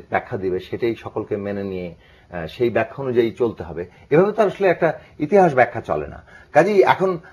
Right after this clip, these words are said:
আমরা, আহ, সাতই নভেম্বর নিয়ে বিএনপির ইতিহাস ব্যাখ্যা নিয়ে মানে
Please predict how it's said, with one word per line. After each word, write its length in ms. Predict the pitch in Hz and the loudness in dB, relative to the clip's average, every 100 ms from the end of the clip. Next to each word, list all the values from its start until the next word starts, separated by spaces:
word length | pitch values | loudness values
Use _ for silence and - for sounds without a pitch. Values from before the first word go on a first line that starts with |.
| _ - | _ 2
আমরা, 320 | 170 196 208 | 4 8 8
আহ, 560 | 165 123 - 127 117 | 8 2 -8 -4 -4
সাতই 280 | 113 151 175 | -4 -6 -2
নভেম্বর 340 | 196 185 180 175 | 2 2 2 0
নিয়ে 160 | 170 | 0
বিএনপির 480 | 135 120 175 165 180 | 0 0 -2 0 -2
ইতিহাস 320 | 165 160 156 | 0 2 2
ব্যাখ্যা 320 | 135 139 151 | 2 -2 -2
নিয়ে 240 | 139 143 135 - _ _ _ _ _ _ - | -4 -6 -10 -12 _ _ _ _ _ _ -12
মানে 220 | 98 90 | -10 -8